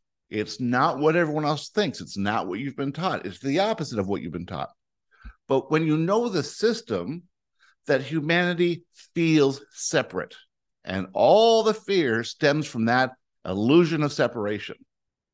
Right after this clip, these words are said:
To rise above that illusion of separation, you can now see things clearly. You now realize when I'm feeling negative emotion, in that instance, I'm simply falling back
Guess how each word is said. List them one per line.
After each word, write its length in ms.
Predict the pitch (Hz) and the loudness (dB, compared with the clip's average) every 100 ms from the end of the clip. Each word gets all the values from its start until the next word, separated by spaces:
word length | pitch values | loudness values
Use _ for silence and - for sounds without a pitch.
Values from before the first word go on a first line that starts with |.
| _ _ _ _ _ _ | _ _ _ _ _ _
To 220 | - 143 117 | -6 -2 0
rise 420 | 123 143 208 190 | 2 4 4 2
above 320 | 160 151 131 | 2 0 2
that 160 | 135 113 | 2 2
illusion 500 | 117 135 143 135 117 | 2 2 2 0 -4
of 100 | 104 | -2
separation, 1120 | 135 107 95 101 175 226 - 85 82 156 165 _ _ _ _ _ _ _ _ - | -2 0 -2 0 0 0 -2 -4 -4 -8 -10 _ _ _ _ _ _ _ _ -4
you 120 | 120 | -2
can 320 | 151 131 127 | 2 2 4
now 300 | 139 123 117 | 4 4 2
see 220 | 135 151 | 0 -4
things 400 | 139 92 98 117 - | -4 -4 -4 -6 -10
clearly. 640 | - - 226 202 107 - - _ _ _ - | -8 2 4 4 2 -4 -18 _ _ _ -8
You 200 | 107 127 | -2 0
now 360 | 135 127 117 | 2 2 2
realize 840 | 110 156 240 165 95 87 92 139 - _ _ _ | 0 -2 0 0 -2 -4 -6 -8 -12 _ _ _
when 360 | 98 98 117 147 | -8 0 2 2
I'm 160 | 185 | 0
feeling 340 | 185 160 156 143 | -2 -2 0 2
negative 300 | 104 113 151 | 2 0 0
emotion, 460 | 117 98 98 101 - | 0 0 -2 -6 -6
in 140 | 143 175 | -4 0
that 240 | 156 - | 0 0
instance, 420 | 107 101 107 95 | -6 -6 -10 -10
I'm 120 | 87 | -10
simply 480 | 87 156 160 147 143 | -8 -8 -4 -4 -4
falling 320 | 92 104 127 117 | -2 0 0 0
back 240 | 101 104 | 0 -2